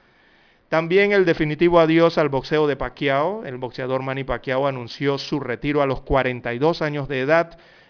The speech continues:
e irá por la presidencia de Filipinas.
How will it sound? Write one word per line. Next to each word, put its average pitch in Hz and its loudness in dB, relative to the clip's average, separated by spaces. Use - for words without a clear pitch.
e 143 0
irá 135 2
por 190 4
la 135 -6
presidencia 151 -2
de 131 -2
Filipinas. 165 0